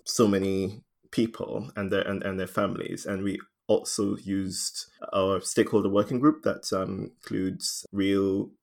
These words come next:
carers of people living with dementia and other conditions, and people working with people with disabilities, and people working, uh, within financial services in the fraud space. And we've,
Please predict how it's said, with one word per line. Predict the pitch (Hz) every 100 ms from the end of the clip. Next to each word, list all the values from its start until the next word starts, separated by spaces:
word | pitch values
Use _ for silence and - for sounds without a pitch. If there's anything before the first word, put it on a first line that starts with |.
| - -
carers | 95 92 90 92
of | 90 -
people | 104 - 95 95 95 95 -
living | 104 98 98 95 101 107
with | 101 90 - -
dementia | 98 95 -
and | 104
other | 92 -
conditions, | - - 101 - 104 98
and | 92
people | - - 98
working | 98 - 104 95 -
with | 101 95 - -
people | 110
with | 104 -
disabilities, | - - 170 160 165 156 147 143
and | - 117 110 110 107 107
people | 123 - 104
working, | 104 104 107 101 98 92
uh, | 101
within | 98 104 - 127 117
financial | 110 104 101 101
services | 95 90 104 -
in | 98 92
the | -
fraud | - 98 95
space. | - - - - - -
And | 101 98
we've, | 101 98